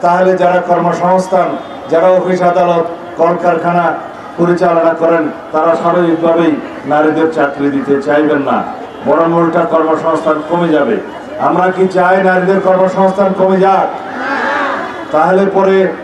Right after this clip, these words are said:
যারা এই বক্তব্য দিচ্ছে তাদের উদ্দেশ্য খারাপ। তারা চায় নারীরা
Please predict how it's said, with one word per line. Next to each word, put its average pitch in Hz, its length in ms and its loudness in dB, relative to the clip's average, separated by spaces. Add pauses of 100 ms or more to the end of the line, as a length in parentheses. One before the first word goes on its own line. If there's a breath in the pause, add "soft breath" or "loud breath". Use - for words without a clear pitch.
(180)
যারা 175 240 2
এই 190 160 4
বক্তব্য 185 460 0
দিচ্ছে 185 340 2
তাদের 180 300 2
উদ্দেশ্য 175 340 0 (140)
খারাপ। 160 300 2 (500)
তারা 180 280 2
চায় 180 420 2
নারীরা 180 360 2